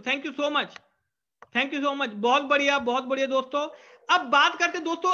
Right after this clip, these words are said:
अब यहाँ पे एक चीज है, अगर आप Flipkart बाकी ऐप्स करते हैं तो उसके लिए यही प्रोसेस रहेगा, लेकिन अगर आप यहाँ पे Amazon यूज़ कर रहे हैं तो Amazon का जो प्रोसेस है वो थोड़ा सा डिफरेंट है, ज्यादा डिफरेंट नहीं है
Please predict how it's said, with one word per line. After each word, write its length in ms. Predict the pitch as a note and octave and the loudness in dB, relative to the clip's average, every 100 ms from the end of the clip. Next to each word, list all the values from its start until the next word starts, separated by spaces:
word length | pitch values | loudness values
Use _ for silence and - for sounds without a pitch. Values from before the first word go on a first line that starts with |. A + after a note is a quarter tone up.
| F4+ | 0
अब 180 | D#4+ | -2
यहाँ 260 | C4+ C4+ D#4 | 0 -2 -2
पे 120 | E4 F4 F4 | -4 -4 -4
एक 200 | C#4+ - | -6 -4
चीज 180 | D4+ | -4
है, 160 | C#4+ D4+ - _ _ _ _ _ _ _ | -2 -4 -6 _ _ _ _ _ _ _
अगर 220 | C4+ E4+ | 0 2
आप 160 | F4+ F4+ | 2 2
Flipkart 400 | E4 E4 E4+ D#4+ | -4 -2 -2 0
बाकी 300 | C#4+ C#4+ E4 | 2 2 0
ऐप्स 240 | D#4 D4+ | 0 -2
करते 320 | - C#4 C4+ B3+ | -6 -6 -2 -4
हैं 420 | A#3+ E3+ E3 _ | -4 -8 -14 _
तो 60 | C#4+ C#4+ | -4 -2
उसके 240 | C#4+ C#4 D#4+ | -6 -6 -4
लिए 120 | D#4+ | -2
यही 220 | C#4+ C#4+ | 0 -2
प्रोसेस 380 | D#4 D4 D4+ C#4+ | -2 -6 -6 -4
रहेगा, 420 | C#4 B3 B3 C#4 E4+ - _ A3+ | -4 -2 0 0 -2 -10 _ -2
लेकिन 280 | C#4 F4+ | 0 0
अगर 320 | F4+ C#4+ C#4+ E4+ | 0 -2 2 2
आप 160 | F4 | 2
यहाँ 200 | D4+ C#4 D4 | 0 -2 -2
पे 100 | E4 - B3+ | -6 -2 -2
Amazon 540 | C4+ D#4+ D4 D#4+ E4+ D4+ B3+ | -2 -2 0 0 -2 -8 -6
यूज़ 300 | C4 D4+ A#3 | -4 -4 -4
कर 180 | B3+ | -4
रहे 180 | G3 F3+ | -2 -4
हैं 180 | D#3+ D#3 _ _ _ _ _ E4 | -8 -14 _ _ _ _ _ -6
तो 40 | E4+ C#4 | -2 0
Amazon 440 | D4 E4+ D#4+ E4 E4 | 0 0 -2 -2 -4
का 100 | E4+ | -4
जो 120 | D#4 D#4 | -4 -6
प्रोसेस 520 | C#4+ B3+ B3+ B3 B3+ | -4 -4 -4 -4 -4
है 160 | D#4+ D#4 | -6 -6
वो 200 | D4+ F4+ - | -8 -10 -12
थोड़ा 400 | - C4+ F4 F#4+ | -4 0 2 2
सा 160 | F#4+ E4+ | 2 -2
डिफरेंट 420 | B3+ A#3 G#3 F3+ | -2 -6 -6 -10
है, 240 | F#3 E3+ F3+ | -10 -12 -2
ज्यादा 220 | B3+ D#4+ | 0 0
डिफरेंट 320 | D#4 C4+ C#4 | -4 -4 -4
नहीं 220 | A#3 G3+ | -4 -6
है 160 | G3+ C4+ | -6 -8